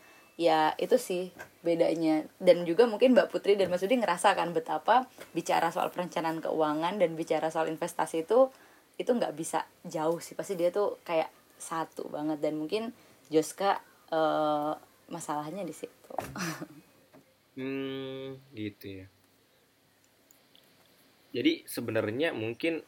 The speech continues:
Speaker 2: eh, apa ya, ketika misalnya kita mau berinvestasi dan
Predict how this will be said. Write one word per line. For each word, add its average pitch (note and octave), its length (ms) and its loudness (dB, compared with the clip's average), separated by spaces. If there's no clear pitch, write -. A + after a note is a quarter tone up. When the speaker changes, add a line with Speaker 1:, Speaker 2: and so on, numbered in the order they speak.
Speaker 2:
eh, G2+ 880 -2
apa B2 160 -2
ya, A2 160 4
ketika G#2 320 -2
misalnya G2+ 800 -4
kita G2+ 480 -6
mau G2 220 -2
berinvestasi G2+ 1200 -4
dan A2 340 0